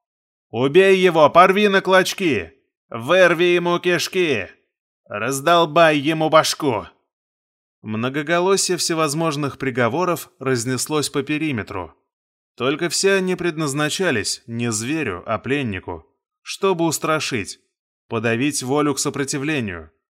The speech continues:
уничтожить ещё до начала самой схватки. Но Живун не спешил переходить к действиям. Его глаза пока привыкали к яркому свету, копыта разбрасывали тяжёлый песок.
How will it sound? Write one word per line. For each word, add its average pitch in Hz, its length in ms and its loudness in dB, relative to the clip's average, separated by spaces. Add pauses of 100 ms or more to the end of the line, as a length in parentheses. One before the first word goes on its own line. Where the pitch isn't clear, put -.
(200)
уничтожить 156 760 -4
ещё 160 400 -4
до 156 260 -2
начала 151 540 -2
самой 135 360 -2
схватки. 110 680 -4 (680)
Но 113 240 -4
Живун 165 400 0
не 185 80 0
спешил 180 420 -2
переходить 156 560 -4
к 135 80 -12
действиям. 101 760 -4 (500)
Его 113 340 -4
глаза 147 460 -2
пока 151 300 -4
привыкали 147 540 -2
к 123 60 -12
яркому 143 480 -4
свету, 131 580 -4 (400)
копыта 120 520 -2
разбрасывали 135 720 0
тяжёлый 135 480 0
песок. 139 560 -4